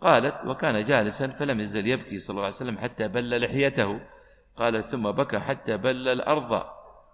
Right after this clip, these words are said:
فجاء بلال يؤذنه أو يؤذنه بالصلاة، صلاة الفجر، طول الليل يبكي صلى الله عليه وسلم من قراءة ما قرأ، فلم يزل يبكي.' قال: 'حتى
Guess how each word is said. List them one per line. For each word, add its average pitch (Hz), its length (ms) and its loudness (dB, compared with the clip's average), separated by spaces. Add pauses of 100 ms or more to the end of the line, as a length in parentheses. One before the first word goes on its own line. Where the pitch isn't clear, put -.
فجاء 101 360 -2
بلال 110 440 -2
يؤذنه 98 680 -4 (300)
أو 101 120 -6
يؤذنه 113 580 -2
بالصلاة، 104 520 -2 (320)
صلاة 104 340 -2
الفجر، 95 380 -4 (440)
طول 120 200 -2
الليل 120 460 -2 (380)
يبكي 113 360 0
صلى - 120 -6
الله 90 100 -4
عليه - 100 -6
وسلم 120 360 -4
من 117 140 -4
قراءة 107 480 -2 (920)
ما 113 120 2
قرأ، 101 380 -2 (720)
فلم 151 400 2
يزل 131 400 4
يبكي.' 117 420 2
قال: 143 440 4 (160)
'حتى 139 560 2